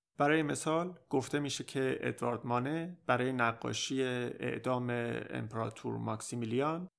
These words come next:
از تعدادی از عکس‌های خبری استفاده کرده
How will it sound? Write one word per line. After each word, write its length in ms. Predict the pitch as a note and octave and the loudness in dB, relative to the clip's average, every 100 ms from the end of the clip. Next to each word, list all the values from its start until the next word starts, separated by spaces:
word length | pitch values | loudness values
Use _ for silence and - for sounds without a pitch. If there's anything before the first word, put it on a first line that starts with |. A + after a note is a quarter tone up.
| _ | _
از 220 | C3+ C3 | -2 0
تعدادی 560 | - C#3 C#3 D#3+ E3 E3 | 2 2 4 2 2 4
از 360 | C#3+ C3+ - - | 4 2 -4 -2
عکس‌های 520 | B2 A#2+ - C#3+ C#3+ | 0 0 0 0 0
خبری 560 | C#3+ - A#2 A#2 A#2+ B2 | 0 4 4 4 4 2
استفاده 480 | A2+ A#2 A2+ A#2 - | 2 -4 -6 -6 -6
کرده 480 | - - - - | -4 -4 -6 -12